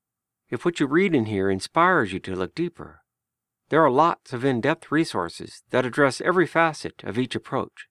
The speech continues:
to Buddhist philosophy, some of which I will include at the end. Please enjoy the read,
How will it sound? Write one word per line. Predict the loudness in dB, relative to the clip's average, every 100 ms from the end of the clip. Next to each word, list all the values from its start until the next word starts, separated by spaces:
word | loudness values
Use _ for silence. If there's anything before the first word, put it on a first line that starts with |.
| -8
to | -2
Buddhist | 2 2 0 -4
philosophy, | 2 2 2 -10 -14 -20 _ _ _ _ _ _ _ _
some | 0 4 4
of | 2
which | -2 -6 -2
I | 0
will | 2 0
include | 0 0 0 0
at | 0
the | 0 0
end. | -2 -6 -14 _ _ _ _ _ _ _ _ _ _ _ _
Please | 0 2 4
enjoy | 6 6 4
the | 2
read, | 0 -4 -10